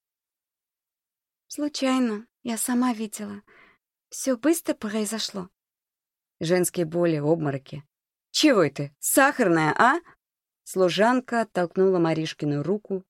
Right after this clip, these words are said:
выпачканную в мази, и принялась туго перебинтовывать ногу.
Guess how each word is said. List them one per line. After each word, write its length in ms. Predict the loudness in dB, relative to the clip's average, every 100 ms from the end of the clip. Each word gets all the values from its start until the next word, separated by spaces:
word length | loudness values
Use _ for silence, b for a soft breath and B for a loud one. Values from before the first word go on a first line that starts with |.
| -4
выпачканную 960 | 0 0 -2 -8 -10 -4 -2 0 -2
в 100 | -4
мази, 460 | -4 -4 -6 -10 -14 _ B B B
и 100 | 0
принялась 520 | 2 4 4 4 0 0
туго 280 | 2 2
перебинтовывать 880 | 2 2 4 2 2 0 0 -4 -6
ногу. 340 | -6 -6 -10